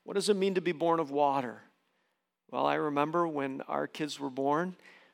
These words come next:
before they were born, there's something happened that kind of tipped you off that you should get to the hospital right away. Yeah, my, Becky's water broke, right? You're, and, and so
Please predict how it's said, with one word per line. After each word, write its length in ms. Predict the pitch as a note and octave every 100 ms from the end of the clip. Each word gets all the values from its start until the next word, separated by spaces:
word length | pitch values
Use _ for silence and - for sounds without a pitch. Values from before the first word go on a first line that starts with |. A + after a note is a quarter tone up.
| _ -
before 340 | - D#3+ F#3+
they 100 | A3
were 140 | A3
born, 400 | D#3 F3 D#3 C3+
there's 160 | C3 C3
something 360 | - G#3+ - E3+
happened 500 | E3+ E3+ - B2 B2
that 80 |
kind 180 | - E3
of 100 | C#3+
tipped 280 | - G3 -
you 120 | D#3
off 300 | C#3+ A#2 G#2+
that 120 | C3
you 60 | B2+
should 200 | - C#3+
get 140 | D3+
to 40 | D3
the 100 | C3+
hospital 460 | C#3+ C#3 C#3 A#2+
right 160 | A#2 B2
away. 400 | A#2+ A#2+ G#2+ G2 _ - - - - - - - _ _ _ _ -
Yeah, 140 | A#2+
my, 160 | A2+ -
Becky's 380 | D3 D3+ D#3 C3+
water 340 | C#3 F3 G3+
broke, 640 | D3+ C#3+ F3+ C#4 G#3 - -
right? 360 | B2+ D#3 A#3 - _ _ _ _ _ _
You're, 160 | D3 -
and, 200 | D#3+ D#3 -
and 160 | E3
so 280 | - F3+ F3